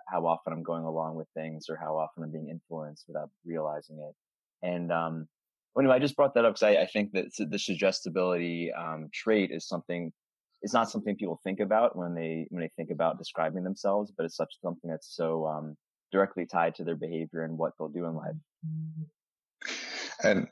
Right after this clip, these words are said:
Speaker 2: I completely agree with you. And one of the wonderful things that I will often say, and it goes under sort of the mind controller type framework, is that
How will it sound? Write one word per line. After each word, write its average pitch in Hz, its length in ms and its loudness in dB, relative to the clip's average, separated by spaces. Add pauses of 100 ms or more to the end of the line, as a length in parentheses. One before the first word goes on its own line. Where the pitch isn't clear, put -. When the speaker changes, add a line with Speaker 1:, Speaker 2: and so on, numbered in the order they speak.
(120)
Speaker 2:
I 107 300 6
completely 101 580 4
agree 98 300 6
with 90 160 6
you. 90 240 6
And 87 260 4
one 98 140 6
of 98 80 4
the 90 180 4 (540)
wonderful 104 520 6
things 90 460 6
that 85 280 4 (140)
I 85 220 8
will 80 360 4
often 82 420 4
say, 82 500 4 (400)
and 104 160 6
it 92 220 4
goes 90 280 6
under 90 300 8
sort 92 260 6
of 85 120 4
the 90 80 6
mind 85 680 6
controller 85 640 6
type 80 380 4
framework, 82 580 6 (680)
is 101 240 4
that 104 240 4